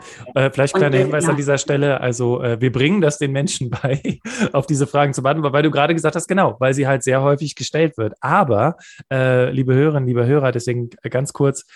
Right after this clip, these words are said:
Speaker 1: was wir dann immer noch als Tipp mitgeben, und ich glaube, das ist das, worauf du jetzt auch hinaus willst, Diana, ist der Punkt,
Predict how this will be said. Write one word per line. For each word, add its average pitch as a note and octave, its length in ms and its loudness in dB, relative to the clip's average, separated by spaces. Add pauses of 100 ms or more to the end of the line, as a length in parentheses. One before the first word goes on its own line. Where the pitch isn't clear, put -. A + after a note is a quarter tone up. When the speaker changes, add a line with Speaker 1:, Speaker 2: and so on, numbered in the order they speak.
(420)
Speaker 1:
was C3 300 0
wir E3 140 4
dann E3+ 120 0
immer D3 200 -2
noch C3+ 120 -4
als B2+ 180 -4
Tipp - 200 -6
mitgeben, A#2+ 460 -2
und B2 120 -4
ich - 60 -14
glaube, C#3 200 0
das C#3+ 140 -2
ist C#3+ 160 -6
das, C#3 120 -4
worauf B2+ 180 -4
du B2+ 80 -4
jetzt A#2+ 100 -8
auch A2+ 100 -6
hinaus B2 360 -4
willst, - 240 -8
Diana, G#2+ 440 -4 (420)
ist D#3+ 220 -2
der D3 100 0
Punkt, D3 420 -2